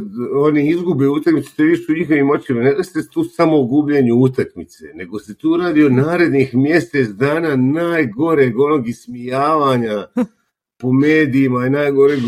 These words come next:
Speaker 1: vučenja kroz blato i vađenja, ono, naj-, ono, nižih, najgorih stvari. Cijela ta,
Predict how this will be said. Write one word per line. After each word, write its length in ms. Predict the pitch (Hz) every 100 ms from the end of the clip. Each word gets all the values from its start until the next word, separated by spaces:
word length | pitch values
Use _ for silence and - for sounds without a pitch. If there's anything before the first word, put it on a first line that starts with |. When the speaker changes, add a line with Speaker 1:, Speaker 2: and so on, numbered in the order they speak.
| 113
Speaker 1:
vučenja 440 | 147 - 156 135
kroz 320 | - 127 95 95
blato 600 | 90 131 131 - - 104
i 120 | 101
vađenja, 640 | 110 123 104 113 107 104 101 98
ono, 400 | 85 113 117 113
naj-, 760 | 107 117 120 123 117 110 104 101 _ _ _ _ _ _ _ _ _ - 58 -
ono, 380 | 123 131 127 123
nižih, 640 | 139 151 131 107 104 92 202 - 110 101 98
najgorih 880 | 120 123 113 85 82 139 131 113 90
stvari. 460 | - 107 110 117 101
Cijela 360 | - 131 131
ta, 400 | 123 143 135 131